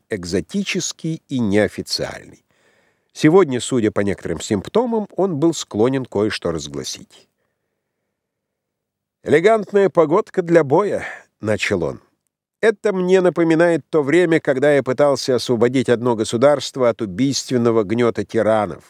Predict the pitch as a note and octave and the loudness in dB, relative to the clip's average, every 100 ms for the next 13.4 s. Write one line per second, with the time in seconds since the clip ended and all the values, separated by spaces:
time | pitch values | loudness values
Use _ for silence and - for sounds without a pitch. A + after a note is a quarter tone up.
0 | _ _ - F3 G3+ D#3 C#3 A2+ G#2+ C3 | _ _ -6 -2 -2 0 0 2 0 0
1 | B2 - - - D3+ E3+ A#3+ A#3 A3 E3+ | -2 -6 -12 -4 0 0 0 0 0 0
2 | D3 C#3+ C3 A#2+ F2+ G2+ G#2+ A2 B2+ B2+ | 0 0 0 -2 -2 0 2 2 2 -2
3 | - F#2+ G2 G#2+ D3 C#3 - _ _ _ | -4 -6 -2 0 0 -2 -10 _ _ _
4 | _ _ _ _ _ _ _ _ _ _ | _ _ _ _ _ _ _ _ _ _
5 | _ _ _ _ _ _ _ _ _ _ | _ _ _ _ _ _ _ _ _ _
6 | _ _ _ _ _ - E2+ B2 C#3+ D3+ | _ _ _ _ _ -12 0 4 4 2
7 | C#3+ C3+ A2+ C3 C#3+ G3+ G3+ - E3 C#3 | -2 -4 0 2 4 2 -4 -4 -2 2
8 | C3+ A2+ A#2 A#2+ A#2+ G#2+ - A2+ G#2 G#2 | 2 2 0 4 2 0 -6 -4 -2 0
9 | G2 C3+ D#3+ - - - _ - D3+ C#3+ | 0 0 0 -8 -12 -20 _ -8 -4 0
10 | C3+ B2+ C3+ C3 B2 B2 A#2+ A#2+ A#2 G2 | 2 2 0 0 0 -2 0 2 2 2
11 | F2 E2 D#2+ - - G2 F#2 F#2+ E2+ F2 | -2 -4 -6 -8 -4 -2 0 0 0 -2
12 | E2 - C3 - A2 - G#2 F#2 G2 F#2+ | -2 0 0 0 -10 -4 -4 -2 -4 -8
13 | - F2+ D#2 C#2 | -4 -4 -4 -6